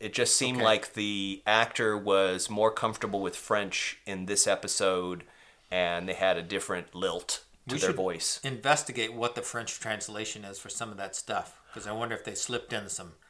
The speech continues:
Speaker 2: secret
Speaker 1: Profanities?
Speaker 2: Maybe.
Speaker 1: Oh, okay.
Speaker 2: 'Cause we're always bleeping out.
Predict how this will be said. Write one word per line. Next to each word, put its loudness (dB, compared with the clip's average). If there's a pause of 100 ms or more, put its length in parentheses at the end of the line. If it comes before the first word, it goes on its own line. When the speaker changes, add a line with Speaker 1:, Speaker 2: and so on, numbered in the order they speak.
(580)
Speaker 2:
secret 4
Speaker 1:
Profanities? 4 (240)
Speaker 2:
Maybe. -6
Speaker 1:
Oh, 6
okay. 0 (220)
Speaker 2:
'Cause -10
we're 0
always 0
bleeping -6
out. 8